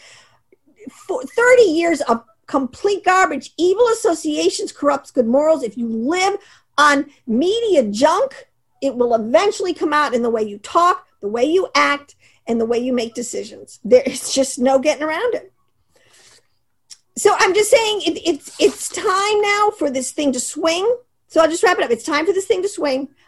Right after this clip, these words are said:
I absolutely believe Trump will come out on top. It was a red wave because the people are sick of it. The people are waking up. We have been handled.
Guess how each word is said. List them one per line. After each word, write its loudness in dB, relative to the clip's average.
I 2
absolutely 2
believe -4
Trump -2
will 4
come -2
out 0
on -2
top. -4
It -6
was 2
a -2
red 2
wave 4
because -2
the 0
people 2
are -4
sick -2
of 0
it. -14
The 4
people 0
are 2
waking 2
up. 0
We -4
have -4
been -6
handled. -2